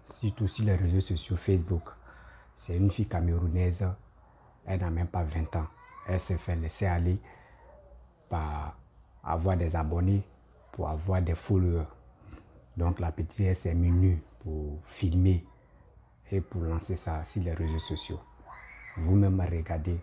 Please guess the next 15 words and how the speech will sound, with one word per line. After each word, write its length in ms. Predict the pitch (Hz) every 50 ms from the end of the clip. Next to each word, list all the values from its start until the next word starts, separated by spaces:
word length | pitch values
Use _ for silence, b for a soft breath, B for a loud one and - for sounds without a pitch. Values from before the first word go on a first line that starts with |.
| - - - - _
Je, 80 | - 92 85 90 - - - - - 82 82 82 80 80 80 - -
je 220 | 104 92 92 95 92
remercie 380 | 95 92 92 90 - - -
aussi 400 | 110 101 92 - - - 101 98 - 95
la 140 | 92 87 85
justice 680 | 80 90 87 80 - - - - 120 104 - - - - - - - - - - - - - - - - - - - - - - - - - -
camerounaise 760 | - 90 92 90 90 90 87 85 90 98 98 92 - - - - - - - - - - - - - - - - - -
qui 120 | - 110
a 80 | 82 76
mis 180 | 85 92 98 101
la 160 | 95 87 87
main 160 | 87 90 90
sur 220 | 85 - - 101
la 100 | 90 85
petite. 480 | 82 - 80 78 92 85 82 - -